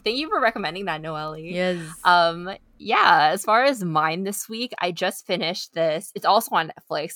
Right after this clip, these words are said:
Speaker 1: and I highly recommend that y'all watch it. It's a Korean drama called
Speaker 2: <gasps>
Speaker 1: Uncanny Counter.
Speaker 2: Ooh.
Speaker 1: Have you seen it?
Speaker 2: No, I haven't, but I need a new K-drama to watch, so. <laughs>
Speaker 1: Oh my God.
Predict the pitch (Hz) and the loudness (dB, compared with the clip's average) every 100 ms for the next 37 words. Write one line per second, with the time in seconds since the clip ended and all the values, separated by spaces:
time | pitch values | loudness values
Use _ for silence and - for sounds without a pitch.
0 | - 185 185 175 170 208 175 160 139 151 | -6 -2 0 0 -2 -6 -8 -8 -6 -4
1 | 151 160 - 160 - _ - 180 190 165 | -2 -4 -6 -8 -8 _ -14 -4 2 2
2 | 165 - 180 185 170 147 156 160 180 - | 0 -4 -6 -6 -4 -4 -2 -2 -2 -2
3 | 165 156 285 - 160 165 160 147 151 160 | -8 -4 -4 -2 -4 -6 -6 -6 -6 -8
4 | 202 302 _ _ - - 170 160 170 220 | -8 -10 _ _ -20 -14 -12 -10 -4 0
5 | 285 277 190 208 320 214 202 185 196 185 | 0 -2 -2 0 2 2 4 6 6 4
6 | 185 180 190 208 185 180 175 180 175 175 | 2 4 4 4 2 2 2 0 -4 0
7 | 214 226 247 214 160 165 165 185 220 233 | 2 2 0 0 0 0 -2 -2 -4 -2
8 | 175 147 165 208 - 208 175 - 381 - | -2 -2 -4 -6 -4 6 6 6 4 2
9 | 403 - 262 226 175 170 | 4 6 6 8 6 6